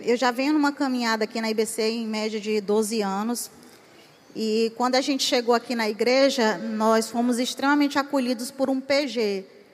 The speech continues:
que, chamado, né, muitos daqui ainda são da época do P G, né, do pequeno grupo.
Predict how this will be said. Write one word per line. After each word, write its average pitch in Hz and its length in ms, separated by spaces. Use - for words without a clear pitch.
que, 214 460
chamado, 208 540
né, 208 400
muitos 196 300
daqui 220 320
ainda 208 180
são 202 160
da 202 100
época 196 200
do 202 80
P 196 240
G, 214 200
né, 208 140
do 196 80
pequeno 247 420
grupo. 208 560